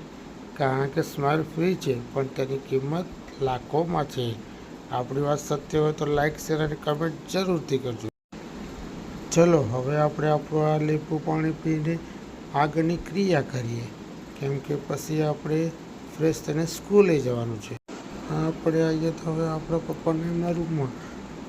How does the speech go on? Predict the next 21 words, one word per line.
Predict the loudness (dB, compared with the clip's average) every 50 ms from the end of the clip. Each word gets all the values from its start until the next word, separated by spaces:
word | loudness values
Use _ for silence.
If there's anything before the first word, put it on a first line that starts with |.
| -4 0
જોઈએ | 2 2 4 4 2
તો | 2 0 0 0
બધા | 2 2 2 2 2
ઊંઘેલા | 2 2 2 2 2 2 2 2 4 2 2
જ | 0 -2
હતા. | -4 -6 -6 -8 -8 -8 -10 -10 -10 -12 -12 -12 -12 -12 -12 -12 -12 -12 -12 -4 -2
તો | 0
આપણે | 0 0 0 -2 -2 -2
દેખી | 0 0 -2 -2 -2 0 0
લીધું | 0 0 0 0 -2 -2 -2
ઘડિયાળના | -2 0 2 2 2 2 0 -2
કાંટામાં. | -2 -2 -2 -2 0 0 -2 -2 -4 -4 -2 -4 -4 0
ઘડિયાળનો | 2 2 4 4 4 2 0
કાંટો | 0 0 0 0 0 0
તો | -4 -4 -6
છપ | -6 -4 -4 -4 -4 -4 -6 -4 -4
છપ | -4 -4 -6 -6 -4
સવા | 0 0 2 2 0
છ | -2 -2 -4
વાગી | -2 -2 -2 -4 -4 -4 -4
ગયા, | -4 -4 -6 -8